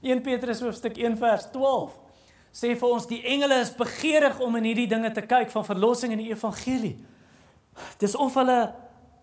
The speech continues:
so maak, "Ek het dit nie geweet nie, ek, ek verstaan nie hierdie nie." So dit, wat is die implikasie daarvan? As die engele altyd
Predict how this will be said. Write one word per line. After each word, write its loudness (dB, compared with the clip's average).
so 0
maak, 0
"Ek -14
het -6
dit -2
nie -4
geweet -4
nie, -8
ek, -6
ek -16
verstaan 0
nie -2
hierdie -2
nie." -6
So -14
dit, -8
wat -8
is -10
die -10
implikasie -6
daarvan? -12
As -4
die -10
engele -6
altyd -6